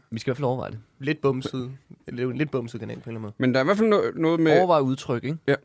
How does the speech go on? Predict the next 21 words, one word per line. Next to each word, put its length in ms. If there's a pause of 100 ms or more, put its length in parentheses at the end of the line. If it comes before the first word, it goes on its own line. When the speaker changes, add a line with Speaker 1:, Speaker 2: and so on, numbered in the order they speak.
(100)
Speaker 3:
øh, 100
det 260
gik 200
lige 120
op 100
for 60
mig. 100
Jeg 80
gider 120
ikke 100
skrive 200
det 80
her 80
ned, 200
fordi 420
vi 200
optager 400
det. 140
Speaker 1:
<laughs> 1120
Men, 160
øh, 60